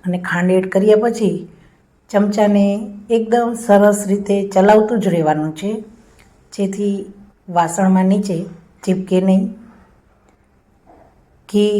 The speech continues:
ઘણું બધું છૂટું પડી ગયું છે. પૂરેપૂરું ઘી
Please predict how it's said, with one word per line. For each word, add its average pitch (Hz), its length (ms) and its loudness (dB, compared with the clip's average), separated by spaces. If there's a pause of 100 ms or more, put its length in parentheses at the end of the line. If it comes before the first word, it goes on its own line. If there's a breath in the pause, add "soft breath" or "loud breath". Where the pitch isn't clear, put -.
ઘણું 226 260 4
બધું 214 240 4
છૂટું 190 260 -2
પડી 170 220 -2
ગયું 165 320 -4
છે. 185 180 -6 (800 soft breath)
પૂરેપૂરું 254 500 0
ઘી 208 240 0